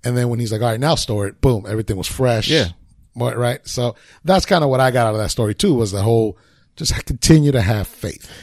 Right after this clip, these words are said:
Speaker 2: I, there was a part in there, and I think in, in Numbers, when he, you know, before he got,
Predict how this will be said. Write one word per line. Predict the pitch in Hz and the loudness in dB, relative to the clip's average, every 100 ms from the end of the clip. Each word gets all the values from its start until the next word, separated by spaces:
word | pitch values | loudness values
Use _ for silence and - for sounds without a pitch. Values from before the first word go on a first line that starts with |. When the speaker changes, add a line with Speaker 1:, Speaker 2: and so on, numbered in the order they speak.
| - | -20
Speaker 2:
I, | - - | -20 -4
there | 160 175 | 4 6
was | 165 | 6
a | 143 | 4
part | - 190 | 6 6
in | 175 | 6
there, | 143 131 | 4 2
and | 123 | 2
I | 117 | 0
think | 143 135 | -2 -2
in, | 113 | -2
in | 95 110 | -2 0
Numbers, | 113 120 104 98 | 0 0 -2 -2
when | 104 | -4
he, | 104 104 | -4 -4
you | - | -4
know, | 107 | -4
before | 98 95 - | -4 -4 -2
he | 104 | -2
got, | 98 92 - | -2 -4 -6